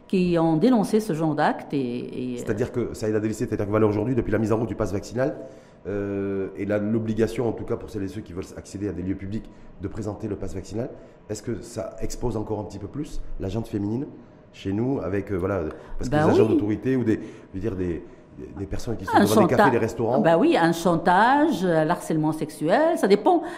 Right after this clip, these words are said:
Speaker 1: l'espace où on, on accède. L'espace de travail, par exemple, ou l'espace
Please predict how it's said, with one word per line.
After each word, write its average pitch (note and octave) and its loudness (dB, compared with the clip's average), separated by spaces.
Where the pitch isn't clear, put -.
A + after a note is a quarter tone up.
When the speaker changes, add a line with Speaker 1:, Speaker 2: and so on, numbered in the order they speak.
Speaker 1:
l'espace A3 4
où A#3+ 6
on, A#3 6
on G#3 4
accède. G3 2
L'espace D#3 0
de D#3+ 2
travail, D3+ 4
par A#2 2
exemple, G3 0
ou D3 4
l'espace D3+ 2